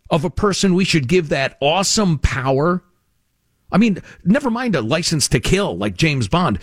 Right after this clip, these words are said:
This is a license for racism. You better be as, as good as Jesus and as wise as King Solomon to even apply for that gig.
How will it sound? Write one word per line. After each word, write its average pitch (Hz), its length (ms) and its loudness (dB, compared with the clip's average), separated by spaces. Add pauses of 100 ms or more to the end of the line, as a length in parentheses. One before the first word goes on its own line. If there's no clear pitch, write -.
(160)
This 240 200 4
is 285 140 2
a 285 80 2
license 147 760 -2 (160)
for 147 540 0 (120)
racism. 123 840 0 (1000)
You 202 220 2
better 214 300 -2
be 139 320 -2 (260)
as, 127 200 0
as 113 340 0 (280)
good 233 340 2
as 123 260 -6
Jesus 220 500 2
and 139 140 2
as 98 120 -2
wise 180 360 0
as 180 160 2
King 180 320 0
Solomon 117 600 -2 (200)
to 247 100 2
even 226 380 2
apply 202 540 0
for 131 180 -2
that 87 260 -2
gig. 71 300 -2